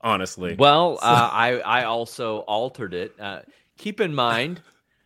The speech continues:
Speaker 2: I am in a fantasy football league. You can see the belt right back there, called the Canyon Cup, with a bunch of Canyon's close friends. So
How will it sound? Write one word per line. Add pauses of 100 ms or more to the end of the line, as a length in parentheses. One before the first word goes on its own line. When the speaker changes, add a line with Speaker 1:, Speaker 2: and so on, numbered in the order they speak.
(380)
Speaker 2:
I
am
in
a
fantasy
football
league.
You
can
see
the
belt
right
back
there,
called
the
Canyon
Cup,
with
a
bunch
of
Canyon's
close
friends.
So